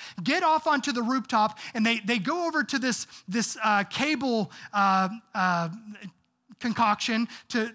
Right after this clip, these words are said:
which lowers them down so that they can clean the windows. And so they get on and they start lowering down to start at the top to start cleaning these windows. And one of the cables breaks,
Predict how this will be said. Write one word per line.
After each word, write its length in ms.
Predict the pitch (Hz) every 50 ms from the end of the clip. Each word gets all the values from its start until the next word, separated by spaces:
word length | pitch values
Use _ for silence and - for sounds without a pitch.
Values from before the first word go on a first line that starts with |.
| 202 202 247 220 185
which 240 | 233 208 - - 240
lowers 340 | 214 240 269 294 294 -
them 140 | - 277 240
down 240 | 196 262 254 262 -
so 100 | - 247
that 140 | 233 226 -
they 100 | 254 226
can 140 | - 247 196
clean 320 | - - 262 254 240 220
the 80 | 220 208
windows. 540 | 185 220 220 214 175 175 147 135 131 - - - - -
And 100 | 233 220
so 80 | 190 220
they 160 | 220 226 190
get 240 | 160 262 320 359 339
on 180 | 311 302 294
and 80 | 262 240
they 100 | 233 208
start 380 | - - 277 277 269 208 190
lowering 520 | 202 208 226 247 269 294 302 294 285 269 220
down 240 | 262 262 247 247 208
to 80 | 208
start 380 | - - - 277 254 240 233 - - - - -
at 140 | 214 196 -
the 80 | 214
top 420 | - - - 285 240 202 180 - - - - - -
to 100 | - 214
start 240 | - - 226 226 -
cleaning 300 | - 247 233 226 214 202
these 180 | 214 208 170
windows. 420 | 190 214 220 214 180 175 165 - - - - - -
And 120 | 208 185 196
one 120 | 262 311
of 60 | 370 359
the 80 | 302
cables 540 | - - - 277 320 311 269 294 262 175 175
breaks, 560 | 156 220 247 240 214 185 180 - - - -